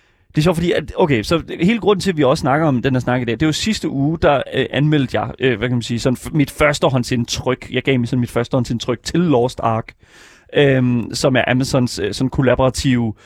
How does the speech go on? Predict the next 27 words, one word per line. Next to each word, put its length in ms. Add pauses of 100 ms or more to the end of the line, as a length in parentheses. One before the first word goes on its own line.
(240)
øh, 760
hvad 120
hedder 120
det 120
nu, 280
med 140
Smilegate, 760
øh, 120
R 180
P 80
G, 420 (380)
øh, 120
et 100
koreansk, 600
øh, 680
et 60
sydkoreansk, 520
øh, 200
spiludviklingsfirma, 720
altså 260
deres, 320
øh, 320
nye 280
M 120
M 40
O, 160
ikke? 140